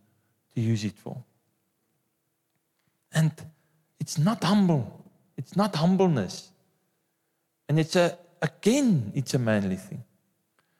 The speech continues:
And then it, we come to the woman. It's difficult for women to be humble under a man.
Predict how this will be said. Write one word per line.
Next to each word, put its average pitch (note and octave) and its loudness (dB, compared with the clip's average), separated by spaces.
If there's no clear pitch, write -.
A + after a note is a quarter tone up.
And C#3 2
then F#3+ 2
it, D3 -2
we C3+ -6
come D#3+ 0
to - -2
the D3 2
woman. D#3+ 2
It's - -2
difficult G3 0
for B2+ 0
women G2 -2
to G#2+ -10
be A2+ -6
humble G2 -10
under C3 2
a A2 0
man. C3 0